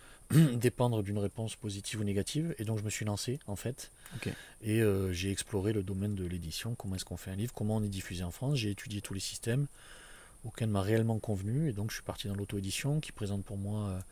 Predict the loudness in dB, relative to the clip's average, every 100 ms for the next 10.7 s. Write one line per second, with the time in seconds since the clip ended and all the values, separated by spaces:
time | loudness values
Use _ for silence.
0 | -16 -20 -20 -20 -20 -12 -8 -6 -6 -2
1 | 0 0 2 0 2 0 0 0 0 0
2 | 2 0 0 0 0 0 0 0 -2 0
3 | 0 0 0 0 0 -2 -4 -2 -4 -4
4 | -10 -18 -20 -20 -14 -6 -4 -4 -4 -4
5 | -2 -2 -2 -6 -6 -4 -2 0 0 0
6 | -2 -4 -6 -2 -2 -2 -6 -18 -20 -18
7 | -18 -18 -18 -18 -18 -8 -2 0 0 -4
8 | -6 -4 -4 -2 -2 -4 -4 -4 -2 -2
9 | -2 -2 -2 -4 -2 -2 -4 -8 -10 -6
10 | -4 -2 0 0 -2 -2